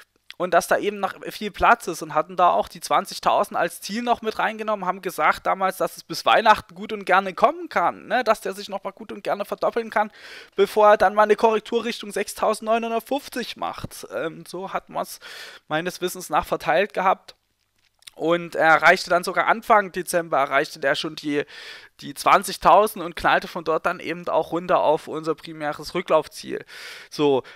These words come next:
aber zu Bitcoin wollen wir jetzt hier erstmal nichts sagen, da würde ich vielleicht nochmal ein separates Video machen. Bleiben wir jetzt erstmal bei den Indizes, bei den wichtigen Währungen, äh, bei den wichtigen Paaren hier.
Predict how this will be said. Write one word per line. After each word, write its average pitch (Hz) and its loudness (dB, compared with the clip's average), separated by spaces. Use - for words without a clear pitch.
aber 185 0
zu 165 -14
Bitcoin 214 2
wollen 208 4
wir 208 -4
jetzt 208 -6
hier 202 4
erstmal 170 4
nichts 240 -8
sagen, 220 4
da 202 0
würde 185 -6
ich - -4
vielleicht 185 0
nochmal 170 -6
ein 139 -8
separates 196 2
Video 190 -6
machen. 170 -4
Bleiben 160 6
wir 170 -4
jetzt 156 -4
erstmal 156 -2
bei 143 0
den 131 -8
Indizes, 185 -10
bei 151 -4
den 143 -10
wichtigen 170 -10
Währungen, 165 0
äh, 143 2
bei 139 2
den 147 -2
wichtigen 180 -12
Paaren 156 4
hier. 160 0